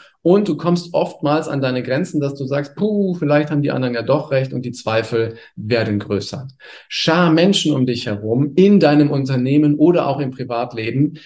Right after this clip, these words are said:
die sich von deiner Vision anstecken lassen, die Lust haben, diesen Weg mitzugehen. Und dann wirst du auf einmal eine,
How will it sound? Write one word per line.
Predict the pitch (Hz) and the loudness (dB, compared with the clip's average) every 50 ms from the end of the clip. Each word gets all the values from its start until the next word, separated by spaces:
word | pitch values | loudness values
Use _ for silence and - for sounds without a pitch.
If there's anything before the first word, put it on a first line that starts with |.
| - - - | -20 -12 -6
die | 143 135 131 143 165 180 196 190 165 | -4 -4 -2 0 2 2 2 0 0
sich | 139 131 151 - - | 2 0 0 0 0
von | - - 151 139 | -2 -2 0 0
deiner | 127 135 135 160 185 185 180 156 | 0 0 0 2 2 2 0 0
Vision | 147 151 131 127 127 135 151 156 170 175 156 - | 0 -2 -2 -2 2 4 4 4 4 2 -2 -2
anstecken | 151 170 208 226 214 - - - 104 - - - 98 | -2 -2 -2 -2 -6 -10 -8 -8 -8 -8 -8 -12 -14
lassen, | 90 90 87 - - - 95 95 104 - - - - - - | -14 -14 -16 -18 -18 -18 -16 -16 -16 -18 -20 -20 -20 -10 -2
die | 147 156 165 | 0 2 2
Lust | 160 160 165 175 180 208 240 - - - - | 4 4 6 8 8 8 8 6 2 -2 -4
haben, | 160 156 147 143 151 147 | -2 0 0 0 2 2
diesen | 151 147 151 143 | 0 2 2 2
Weg | 131 143 143 139 - | 2 2 -2 -2 0
mitzugehen. | 143 165 196 - - - - - 123 101 101 101 95 92 92 95 101 - - - - _ | 0 0 0 -2 -6 -14 -12 -12 -10 -8 -6 -6 -6 -6 -8 -10 -12 -16 -20 -20 -8 _
Und | - 160 180 175 180 | 4 6 6 6 6
dann | 165 156 147 | 6 4 6
wirst | 160 - 202 202 - | 6 4 4 4 4
du | 180 156 | 4 4
auf | 147 147 151 - | 4 4 2 0
einmal | 160 180 202 196 175 143 135 - | 0 0 2 4 4 2 2 0
eine, | - 127 123 127 123 120 117 - - | 0 0 0 0 0 -2 -4 -8 -14